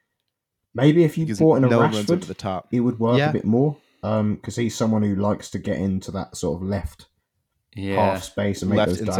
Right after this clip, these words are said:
Speaker 1: diagonal
Speaker 2: channel.
Speaker 1: runs.
Speaker 2: Yeah.
Speaker 3: He's
Speaker 1: And
Speaker 3: sort of the
Speaker 1: Sterling
Speaker 3: most,
Speaker 1: does it somewhat,
Speaker 3: most
Speaker 1: but
Speaker 3: Son-esque, isn't he?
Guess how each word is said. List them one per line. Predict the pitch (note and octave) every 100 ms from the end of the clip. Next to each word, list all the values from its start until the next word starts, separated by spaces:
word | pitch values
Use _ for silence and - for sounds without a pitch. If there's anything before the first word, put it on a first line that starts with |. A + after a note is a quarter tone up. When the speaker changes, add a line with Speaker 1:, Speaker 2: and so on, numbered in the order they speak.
| F#2+
Speaker 1:
diagonal | F#2+
Speaker 2:
channel. | F#2+ G2
Speaker 1:
runs. | G#2 A2+ -
Speaker 2:
Yeah. | F#2+ F2
Speaker 3:
He's | G#2+ G#2+
Speaker 1:
And | G#2+
Speaker 3:
sort | G#2
of |
the | A#2
Speaker 1:
Sterling | A2+ G#2+ G#2
Speaker 3:
most, |
Speaker 1:
does | G2+
it | G#2+
somewhat, | G#2+ G#2 G2+
Speaker 3:
most | B2
Speaker 1:
but | C#3+
Speaker 3:
Son-esque, | G#2+ G2 F#2+ E2+ - -
isn't | G#2 F#2 F2+
he? | F2